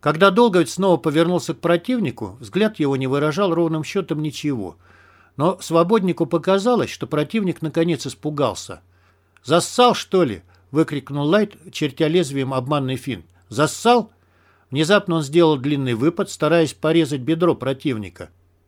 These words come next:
Но должник, вместо того, чтобы отпрыгнуть назад и получить серьёзную рану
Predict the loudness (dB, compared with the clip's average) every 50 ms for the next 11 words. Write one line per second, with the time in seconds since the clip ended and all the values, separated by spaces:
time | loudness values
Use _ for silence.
0 | _ _ _ -2 0 2 4 6 6 6 6 2 -2 -4 -6 -4 -2 -2 -2 0
1 | 0 -2 -2 0 2 2 2 2 0 -2 -4 -4 -2 0 0 0 0 -2 -2 -2
2 | -2 -6 -6 -4 -4 -4 -4 -2 -2 -2 -2 -4 _ _ _ _ _ _ -10 -8
3 | -2 2 4 4 4 2 0 -4 -4 -2 -2 0 2 2 2 0 0 0 0 2
4 | 2 2 2 0 0 -4 -8